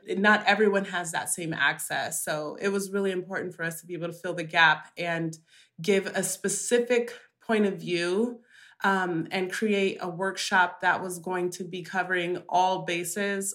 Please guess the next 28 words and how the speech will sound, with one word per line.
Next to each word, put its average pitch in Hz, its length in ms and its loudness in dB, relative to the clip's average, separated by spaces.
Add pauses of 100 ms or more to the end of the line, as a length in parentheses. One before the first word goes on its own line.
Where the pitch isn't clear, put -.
of 185 280 2 (480)
competitive 196 640 0 (100)
sports. 196 680 -2 (200)
Typically 214 800 0 (240)
in 196 100 2
competitive 185 540 -2
sports, 180 420 -2
and 180 100 -2
I 175 80 2
know 175 160 -2
Doctor 175 300 -4
Angela 170 240 -6
can 175 180 -10
talk 170 260 -2
to, 160 100 -12 (240)
can, 175 180 -4
can - 160 -6
speak 196 320 -6
to 196 100 -8
this, 180 340 -4 (420)
but 190 480 4
the 214 220 2
focus 240 420 4
is 208 160 4
the 196 80 2
physical, 202 880 0 (140)
um, 180 380 4
output. 202 640 4